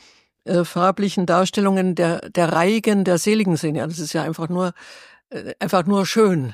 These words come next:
ja. Und es ist nicht kitschig. Es, es drückt eine Freude aus, die wir selten auf dieser Erde wohl so in dieser Ungetrübtheit erfahren. Also ich wende mich etwas dagegen. Im neunzehnten Jahrhundert, äh, mit Nietzsche, das Christentum gilt immer als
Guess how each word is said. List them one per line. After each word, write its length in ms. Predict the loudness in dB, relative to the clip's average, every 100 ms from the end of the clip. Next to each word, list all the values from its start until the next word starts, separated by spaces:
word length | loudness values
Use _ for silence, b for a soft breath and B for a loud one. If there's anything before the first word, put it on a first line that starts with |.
| -6
ja. 300 | -2 0 -2 B B B B
Und 140 | -2
es 100 | 0
ist 140 | 0 0
nicht 160 | 0
kitschig. 640 | -2 0 0 0 -2 -14 -8
Es, 160 | -6 -4
es 240 | -6 -4
drückt 280 | 0 0 0
eine 180 | 0 2
Freude 380 | 2 4 4
aus, 160 | 2 0
die 120 | 0
wir 120 | 0
selten 360 | 2 0 0 -2
auf 200 | -2 -2
dieser 340 | -2 0 2
Erde 260 | 2 0 2
wohl 140 | 2
so 160 | 2 0
in 160 | 0 -2
dieser 240 | -2 -2
Ungetrübtheit 720 | 0 -2 -2 -6 -4 -4 -2
erfahren. 560 | -4 -2 0 0 -4 -8 B B B B B -6
Also 160 | -2
ich 120 | 0
wende 160 | 2 4
mich 160 | 2 0
etwas 300 | -2 -2 -2
dagegen. 580 | -2 0 0 0 0
Im 100 | 0
neunzehnten 380 | 0 0 0 0
Jahrhundert, 640 | 2 2 2 0 -2 -10 -4
äh, 220 | -2 0
mit 320 | 0 -2 -2
Nietzsche, 400 | -4 -4 -4 -2
das 160 | -2 -4
Christentum 460 | -6 -4 -2 -2 -4
gilt 180 | -4
immer 160 | -2 -2
als 380 | 0 -2 -6